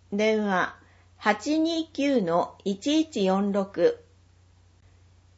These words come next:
認知症などで判断能力が不十分となった場合に備え、財産や契約事項を守るための青年貢献制度を学びませんか？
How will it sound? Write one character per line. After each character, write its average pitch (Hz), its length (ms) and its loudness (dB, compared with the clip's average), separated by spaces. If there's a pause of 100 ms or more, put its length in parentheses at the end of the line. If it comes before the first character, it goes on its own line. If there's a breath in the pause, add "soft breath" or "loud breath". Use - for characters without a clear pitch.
(140)
認 302 260 2
知 - 80 -14
症 311 340 0
な 302 160 -2
ど 254 140 4
で - 400 0
判 285 340 0
断 311 280 0
能 320 180 2
力 220 320 0
が 165 300 -2
不 208 160 -6
十 320 240 0
分 302 200 0
と 170 140 0
な 185 140 2
っ 247 120 -10
た 190 140 2
場 160 240 0
合 254 140 0
に 262 160 2
備 226 420 -2
え、 - 180 -6 (540 soft breath)
財 240 260 6
産 214 300 -2
や 170 400 0
契 254 200 8
約 311 280 0
事 320 160 -4
項 262 320 6
を 165 60 0
守 196 400 0
る 277 40 -6
た 214 140 -4
め 190 140 -2
の 160 260 -2 (400 soft breath)
青 302 180 8
年 320 200 0
貢 311 340 0
献 311 240 -2
制 302 300 0
度 214 140 4
を 151 300 4
学 196 260 0
び 233 120 0
ま 220 140 -2
せ 220 160 -4
ん 196 80 -6
か？ 214 340 -2